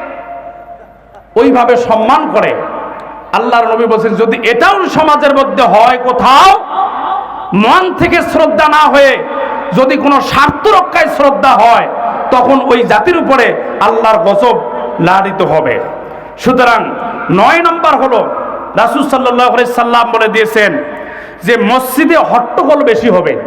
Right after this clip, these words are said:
নয় নম্বরে, মসজিদগুলোতে হট্টগোল বেশি হবে।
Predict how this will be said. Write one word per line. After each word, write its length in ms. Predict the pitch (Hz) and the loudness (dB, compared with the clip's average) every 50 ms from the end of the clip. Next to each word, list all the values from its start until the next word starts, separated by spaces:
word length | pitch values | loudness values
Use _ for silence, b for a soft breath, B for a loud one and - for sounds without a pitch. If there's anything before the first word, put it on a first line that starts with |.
| - - - - - - - - - - - - - - - - - - - 175 | -8 -10 -10 -10 -12 -14 -14 -16 -18 -18 -18 -18 -20 -20 -20 -20 -20 -12 -6 -2
নয় 260 | 175 202 220 247 269 | 0 2 2 2 2
নম্বরে, 580 | 269 277 277 277 277 285 285 285 320 339 381 - - - - - - - - - 165 | 2 2 2 0 0 0 0 2 2 2 0 -2 -4 -6 -8 -8 -8 -10 -8 -6 -2
মসজিদগুলোতে 920 | 175 202 226 240 240 240 220 233 320 311 311 269 311 311 302 285 294 294 | 0 0 2 0 0 -2 0 0 0 2 2 2 2 2 2 2 2 0
হট্টগোল 600 | 240 - 214 233 - - - 339 269 302 302 - | 0 2 2 0 0 0 -2 0 2 2 2 2
বেশি 240 | 262 233 240 - 254 | 0 0 0 0 2
হবে। 340 | 208 208 208 190 160 135 | 2 2 2 2 0 -2